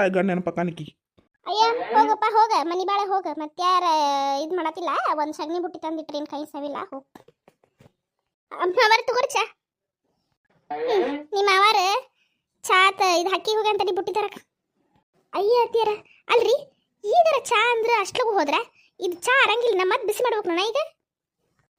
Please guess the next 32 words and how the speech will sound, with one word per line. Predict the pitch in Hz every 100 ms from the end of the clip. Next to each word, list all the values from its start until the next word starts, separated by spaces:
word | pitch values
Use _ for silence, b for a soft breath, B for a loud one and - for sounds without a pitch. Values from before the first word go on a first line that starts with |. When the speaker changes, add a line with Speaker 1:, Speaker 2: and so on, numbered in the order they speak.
| _ _ -
Speaker 2:
ಅಯ್ಯೋ | 320 349
ಹಡಿಬಿಟ್ಟಿ, | 339 339 330 339 339 339 B B -
ಒಂದ್ | 370 381
ಕಪ್ | 403 427 453
ಚಾ | 427 480
ಅದೇನ್ | 381 440 466
ಆಗುಲ್ | 415 453
ತಗೋ, | 453 508 415
ಮತ್ತ್ | 403 415
ಬಿಸಿ | 440 466
ಮಾಡ್ಕೊಡಂತೆ | 453 - 453 480 403
ಗ್ಯಾಸ್ | 403 508
ಐತಲ್ಲ | 494 494 480
ಏನ್ | 440
ಒಲಿ | 403 466
ಮೇಲೆ | 370
ಆ | 349
ಮಾಡ್ಬೇಕು? | 480 554 - 370 262 - - _ _ _ _ _ _ _ _ - - -
ಇಂತಾದ | 311 302 320
ನೋಡ್, | 294 294 B _ -
ಇಂತಾದ | 339 370 392 392
ಒಣ | 359
ಕನಸಿ | 381 359 392
ಗಿರ್ಜಕ್ಕಾರ | 330 339 359 349
ನಮ್ಮ | 349 320
ಮನ್ಯಾಗ | 302 330
ಮಾಡಿದ್ದನ್ನ | 311 320 294 349 359 370 320
ಇಪ್ಪತ್ತು | 330 339 370
ಸಲ | 339
ಮಾಡೋದು | 330 320 320
ಮೊದ್ಲ. | 302 320
ಹಬ್ಬ | 302